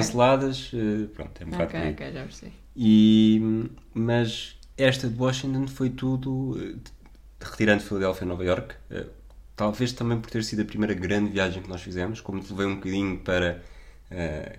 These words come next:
Speaker 1: isto é um bocadinho lamechas, mas para o meu mundo,
Speaker 2: Uhum.
Speaker 1: eh, e partilhar aquilo contigo, mesmo que tu não fosses fã da N B A ou necessariamente de desportos americanos, excluindo o beisebol, dos três que nós íamos ver, eh,
Speaker 2: Uhum.
Speaker 1: beisebol era o único que tu vias, e,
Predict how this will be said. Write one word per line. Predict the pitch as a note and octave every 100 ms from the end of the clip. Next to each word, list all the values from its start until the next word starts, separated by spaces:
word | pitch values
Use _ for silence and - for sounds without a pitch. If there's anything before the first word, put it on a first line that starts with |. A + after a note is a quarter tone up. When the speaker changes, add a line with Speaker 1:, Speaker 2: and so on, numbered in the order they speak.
| -
Speaker 1:
isto | - - -
é |
um | D#2+
bocadinho | F2 E2+
lamechas, | G2 G2 - D#2+
mas | E2+
para | - G2
o |
meu | F#2+ G2
mundo, | F#2 F#2 G2 G2+ B2 - -
Speaker 2:
Uhum. | F3+ G#3 - -
Speaker 1:
eh, | F#2+
e | F#2+
partilhar | - G#2 - G2+
aquilo | G2 F#2 G#2+
contigo, | G#2 F#2+ G2 A2
mesmo | B2+ A2 G#2+ G2+
que | -
tu | G#2
não | F#2+
fosses | F#2 F#2+ F2+ -
fã | F2+ F2+
da | F2+
N | F#2 F2+
B | E2+
A | E2 F#2 E2
ou | D2
necessariamente | C#2+ D2 D2+ F2 E2+ E2+ E2
de | E2+
desportos | - F#2 E2
americanos, | F2 E2+ F2 E2 - - -
excluindo | - F#2+ G2 G2 F2+ F2 E2+
o | D#2+
beisebol, | F2 E2 D#2+ F2 - F#2+
dos | F2+
três | G#2 F#2+
que | G2
nós | F#2
íamos | F2+ F2+
ver, | F2 E2 -
eh, | G3
Speaker 2:
Uhum. | D#2+ D#2
Speaker 1:
beisebol | E2 E2 E2
era | E2
o |
único | D#2+ D#2+
que |
tu | E2
vias, | D#2+ G#2+ B2+ - - - - - -
e, | A#2 A#2 A#2 A#2 A#2 A#2